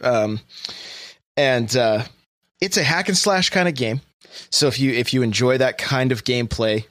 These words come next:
uh, like the Dynasty Wars, uh, Dynasty Warriors style play, that's what you're gonna get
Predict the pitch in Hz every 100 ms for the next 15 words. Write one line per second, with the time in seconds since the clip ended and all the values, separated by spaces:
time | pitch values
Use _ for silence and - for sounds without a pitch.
0 | _ _ _ 110 107 104 101 92 117 110
1 | 113 123 127 - 123 107 110 107 - -
2 | - 120 95 92 123 147 160 151 131 127
3 | 120 110 - 120 120 113 - 104 110 -
4 | - - 120 127 143 139 139 143 123 107
5 | 117